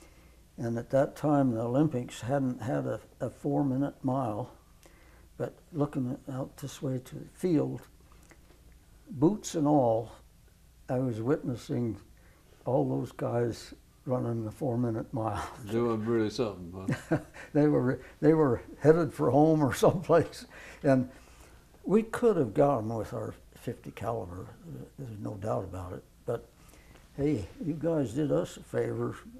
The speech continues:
Speaker 1: Uh, we better, you know, keep
Speaker 2: Play
Speaker 1: that
Speaker 2: it
Speaker 1: in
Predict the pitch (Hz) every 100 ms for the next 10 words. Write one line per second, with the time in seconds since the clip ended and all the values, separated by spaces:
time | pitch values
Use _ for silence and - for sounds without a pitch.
0 | - - 135 120 110 101 - - _ -
1 | 269 - 226 180 151 120 95 - - -
2 | - - - - - - 135 117 104 -
3 | 147 113 101